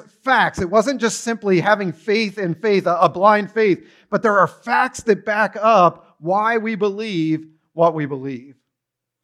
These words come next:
Now, J. Warner Wallace, he's gone on and he's written now, like, a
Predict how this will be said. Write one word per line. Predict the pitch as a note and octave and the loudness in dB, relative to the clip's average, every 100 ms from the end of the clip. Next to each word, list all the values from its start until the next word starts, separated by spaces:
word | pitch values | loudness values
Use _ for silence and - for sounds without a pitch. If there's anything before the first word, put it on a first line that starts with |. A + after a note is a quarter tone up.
| _ - | _ -2
Now, | E3 | 0
J. | D#3+ G3 | 4 4
Warner | G3 G3 F#3 | 4 4 2
Wallace, | E3 F3 F3 E3 | 4 4 4 0
he's | F#3 D#3+ | -4 -4
gone | F3+ E3+ | -2 -2
on | E3+ E3+ E3 E3 | 0 0 0 -4
and | C#3+ C#3+ - - | -6 -8 -12 -4
he's | F3 C3 | -4 2
written | E3+ F3 D#3 | 0 2 -2
now, | D3 C#3+ C#3+ C3 B2 C#3+ | 4 4 4 0 -16 -16
like, | C3+ B2+ | -14 -14
a | _ | _